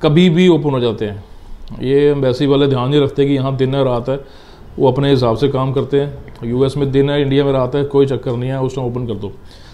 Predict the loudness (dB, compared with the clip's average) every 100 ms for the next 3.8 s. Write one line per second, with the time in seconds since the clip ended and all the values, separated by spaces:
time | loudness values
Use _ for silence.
0 | -20 -10 -4 2 2 2 2 4 4 4
1 | 2 0 0 0 0 -4 -2 -4 -4 -10
2 | -20 -16 -6 -2 0 0 0 0 -2 -6
3 | -4 -2 -2 -2 -4 -6 -12